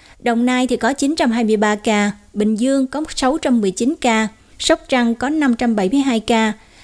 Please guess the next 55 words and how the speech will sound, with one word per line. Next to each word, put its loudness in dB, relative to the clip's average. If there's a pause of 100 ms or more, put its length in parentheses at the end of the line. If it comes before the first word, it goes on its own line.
An 0
Giang 2
có 0
năm -2
trăm 0
năm 2
mươi 0
bảy 0
ca, 0 (380)
Đồng 2
Tháp -2
có 2
ba 2
trăm 0
bảy 0
mươi 0
chín -2
ca, 0 (380)
Kiên 0
Giang 0
có -2
hai -2
trăm 2
chín -2
mươi -2
mốt 2
ca, 0 (460)
Cà 0
Mau 0
có -2
hai -2
trăm 0
tám -2
mươi -2
lăm 2
ca, 0 (340)
Bình 0
Thuận -2
có 0
hai -2
trăm 2
bảy 0
mươi 2
chín -2
ca 0 (160)
và 2
Hà -2
Nội 2
có -2
hai 0
trăm 0
sáu -2
mươi 0
tám -2
ca. 2